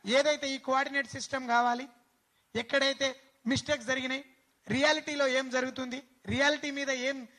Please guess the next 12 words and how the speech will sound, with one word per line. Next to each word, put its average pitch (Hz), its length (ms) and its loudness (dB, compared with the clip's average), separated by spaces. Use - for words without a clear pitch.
జరిగిన 262 280 0
ఇన్సిడెంట్స్ 262 560 -4
ఏంటిది, 247 300 -4
వీటి 330 320 -2
గురించి 330 240 -2
ఎక్స్‌ప్లె-, 302 460 -2
ఎక్స్‌ప్లనేషన్ 311 460 -4
ఇవ్వాల్సింది. 269 380 -4
పోనీ 320 180 0
అప్రెంటిస్‌షిప్‌లో 285 680 -2
ఏం 320 160 0
చేస్తున్నారంటే 294 560 0